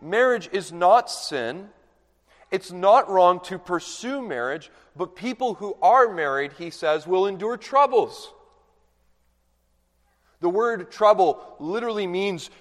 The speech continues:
to press down upon or to, to squeeze for a long period of time.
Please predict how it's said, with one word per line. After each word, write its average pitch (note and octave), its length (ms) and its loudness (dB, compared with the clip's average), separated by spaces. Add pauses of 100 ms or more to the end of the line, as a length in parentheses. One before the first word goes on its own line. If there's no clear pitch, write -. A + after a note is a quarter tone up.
to F#3+ 120 -2
press F3+ 420 2
down E3 340 2
upon A#2 380 -6 (1900)
or F3 140 4
to, F3 200 -4
to E3+ 220 -10
squeeze F3 1000 -10 (1080)
for F3 140 -4
a D#3+ 60 2
long F3 360 2
period E3 380 -2
of B2 100 -8
time. A#2+ 340 -4